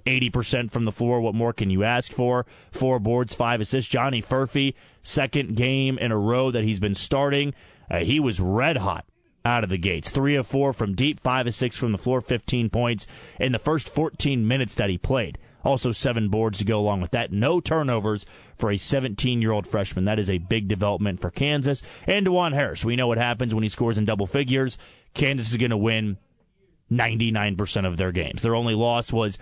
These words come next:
against Arkansas in the second round of the N C A A tournament last year. And Dajuan Harris had eleven points, three assists, only one turnover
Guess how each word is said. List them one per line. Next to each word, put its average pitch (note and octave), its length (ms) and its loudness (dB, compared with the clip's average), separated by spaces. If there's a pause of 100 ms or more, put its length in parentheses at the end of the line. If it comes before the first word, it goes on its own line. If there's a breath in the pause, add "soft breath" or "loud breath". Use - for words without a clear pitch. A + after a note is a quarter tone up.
(200 loud breath)
against G#2+ 380 -2
Arkansas A2 500 0
in G#2 60 0
the G#2+ 60 -2
second A2+ 280 -2
round G#2+ 140 0
of - 20 -2
the G2+ 80 0
N G2 120 0
C G2+ 160 0
A F#2 40 2
A F2+ 40 -2
tournament G2+ 360 0
last F#2 380 -2
year. A#2 280 2 (320 loud breath)
And A#2 160 2
Dajuan A2 300 2
Harris G#2 280 0
had G#2 120 0
eleven F#2+ 320 0
points, F#2 340 0
three G2+ 220 0
assists, F#2+ 320 -2
only F#2+ 160 0
one G2 300 0
turnover F#2+ 560 0